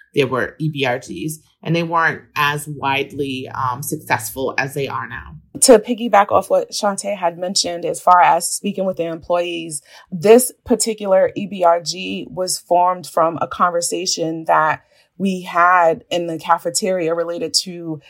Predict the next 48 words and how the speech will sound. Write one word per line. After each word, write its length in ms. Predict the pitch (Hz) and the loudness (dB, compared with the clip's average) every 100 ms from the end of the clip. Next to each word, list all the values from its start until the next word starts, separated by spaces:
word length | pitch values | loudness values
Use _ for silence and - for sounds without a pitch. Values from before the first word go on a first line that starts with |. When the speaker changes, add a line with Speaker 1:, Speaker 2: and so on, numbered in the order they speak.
| _ - | _ 0
Speaker 2:
a 40 | |
situation 680 | - 226 185 185 185 175 170 | 4 4 2 -2 -2 -4 -2
that 320 | 160 156 139 | 2 2 0
one 160 | 165 185 | -2 -2
of 260 | 165 170 147 _ _ | -2 -4 -10 _ _
someone 340 | - 175 175 | 0 2 0
who's 260 | 185 160 - - | -4 -10 -12 -6
no 100 | 175 | -2
longer 160 | 165 | -2
with 80 | 170 | -2
the 80 | 170 | -6
company, 400 | 180 202 151 165 | -6 -6 -6 -2
but 140 | 156 - | -2 -2
she 240 | - 175 | -4 -2
had 180 | 180 156 | 2 4
experienced 800 | 151 - 175 185 165 151 160 - | 2 -2 -2 -4 -2 -4 -4 -2
here. 320 | 165 151 151 - - | 0 0 -2 -8 -8
She 180 | - 185 | -6 -4
just 220 | 175 - | -4 -4
expressed 640 | 165 - - 170 175 - 151 | -6 -6 4 6 6 0 -2
it. 260 | 156 147 _ - - | -2 -2 _ -4 0
And 160 | 185 | 2
then 340 | 175 170 170 170 | 2 0 0 8
that 280 | 170 - | 8 8
led 160 | 180 170 | 4 2
us 240 | 165 170 - | 2 0 0
to 160 | 165 | -2
have 280 | 170 165 151 | 2 2 2
a 100 | 160 | -2
deeper 380 | - 214 247 185 | -2 -2 0 -2
conversation 720 | - 175 170 170 165 - 170 | 0 0 -2 -4 -6 -6 -10
to 100 | 165 | -10
say, 220 | - 160 | 0 0
"Well, 180 | 156 165 | 4 2
how 220 | 185 196 | 2 0
can 260 | 208 220 190 | 0 -4 -4
we 360 | 196 190 - - _ _ _ - | -10 -12 -12 -16 _ _ _ -2
create 340 | 247 214 214 | 2 4 4
a 100 | 196 | 0
group 440 | 156 147 214 185 - | -2 -4 -4 -4 -2
to 160 | 170 | -4
have 260 | 165 185 190 | 4 4 4
these 160 | 185 | 0
discussions 640 | 147 160 - 170 170 165 165 | -8 -4 -2 -2 -2 -8 -8
and 220 | 170 147 - _ _ _ - | -10 -12 -16 _ _ _ 0
possibly 560 | 170 165 175 170 190 | 6 6 4 -4 -6
bring 540 | 175 151 180 180 180 156 | -4 0 0 0 -10 -6
this 260 | 165 156 | -4 -4